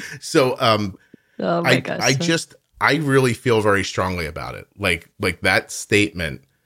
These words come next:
Speaker 1: every time someone says it, it's like a bell rings in my head. I was like, "You,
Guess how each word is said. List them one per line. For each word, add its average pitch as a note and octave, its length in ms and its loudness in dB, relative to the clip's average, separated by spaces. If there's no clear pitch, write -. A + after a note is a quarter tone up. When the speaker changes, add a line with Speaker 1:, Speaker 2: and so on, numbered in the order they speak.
Speaker 1:
every A2+ 320 2
time A2 320 4
someone G2+ 400 0
says F#2 360 0
it, D#2 240 -4
it's - 120 -4
like G#2+ 120 2
a G2 60 4
bell F2 320 4
rings D#2 300 0
in E2+ 60 -2
my C#2+ 120 0
head. D2 280 -4
I C#2+ 60 -8
was C#2+ 140 -6
like, - 140 -6
"You, G2+ 140 2